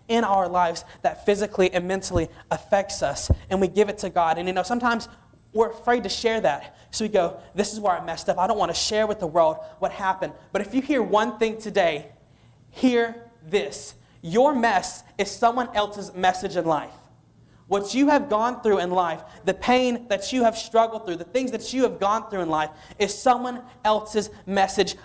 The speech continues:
of encouragement, hope, love, and faith. It is how you lead. It is how you lead people to God,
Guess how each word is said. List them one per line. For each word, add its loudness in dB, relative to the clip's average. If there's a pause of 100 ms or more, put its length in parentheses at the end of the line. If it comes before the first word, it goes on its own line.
of 4
encouragement, -2 (220)
hope, -2 (160)
love, 2 (120)
and -4
faith. -4 (1120)
It 2
is 0
how 0
you -4
lead. -2 (1700)
It 4
is 2
how 2
you 0
lead 0
people 2
to 0
God, 0